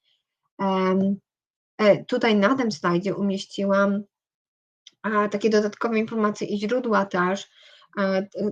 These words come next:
co wam może pomóc i to jest między innymi ta książka, e, y, dotycząca diagnozy, co może wam pomóc, jeśli chcecie, e,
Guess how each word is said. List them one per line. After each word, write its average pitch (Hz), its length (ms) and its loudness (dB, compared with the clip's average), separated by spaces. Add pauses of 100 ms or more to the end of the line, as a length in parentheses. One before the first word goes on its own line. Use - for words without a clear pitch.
(120)
co 220 160 -2
wam 214 180 2
może 208 240 0
pomóc 196 460 -2
i 220 60 -4
to 208 100 -6
jest 202 120 -8
między 202 260 -2
innymi 196 320 0
ta 214 120 -4
książka, 180 720 -4 (680)
e, 190 760 0 (500)
y, 190 320 -2 (100)
dotycząca 214 600 -2 (320)
diagnozy, 202 580 0
co 233 260 -4
może 214 400 0
wam 202 240 2
pomóc, 214 380 -2
jeśli 208 340 -6
chcecie, 220 720 -2 (540)
e, 190 200 0